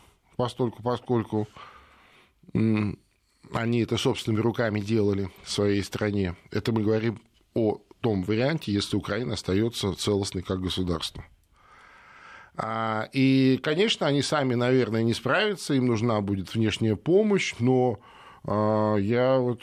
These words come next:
э, однозначно, а, против того, чтобы Россия каким-то образом участвовала, там, в том числе финансово, в,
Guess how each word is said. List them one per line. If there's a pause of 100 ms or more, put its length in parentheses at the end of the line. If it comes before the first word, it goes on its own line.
э,
однозначно,
а, (180)
против
того,
чтобы
Россия
каким-то
образом
участвовала,
там,
в
том
числе
финансово, (760)
в,